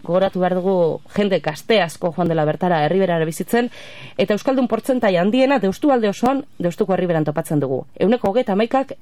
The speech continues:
euskaldunak dira. Pentsa. Eta, bueno, boixe, Telletxe, San Ignacio Telletxe, Ibarreko landa elorrietako datuak, elorrietak ere aldaketa asko izan du auzo bezala, etxe zarrasko bota da, berriak egin dira, populazioa bikoiztu egin da, eta,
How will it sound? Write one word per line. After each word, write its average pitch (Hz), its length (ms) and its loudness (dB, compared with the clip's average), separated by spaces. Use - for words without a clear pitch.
euskaldunak 180 880 -2
dira. 135 300 -4
Pentsa. - 320 -4
Eta, 208 640 2
bueno, 233 240 4
boixe, 208 440 2
Telletxe, 247 760 2
San 202 180 -2
Ignacio 214 300 0
Telletxe, 214 380 2
Ibarreko 190 340 0
landa 196 220 2
elorrietako 190 500 0
datuak, 208 380 0
elorrietak 226 540 2
ere 226 140 2
aldaketa 190 400 0
asko 214 240 0
izan 190 240 0
du 180 80 2
auzo 165 300 0
bezala, 185 340 2
etxe 196 160 -6
zarrasko 160 540 -4
bota 196 180 0
da, 202 160 2
berriak 180 400 -2
egin 185 160 2
dira, 190 300 0
populazioa 214 920 2
bikoiztu 208 560 0
egin 202 180 2
da, 185 140 2
eta, 196 220 0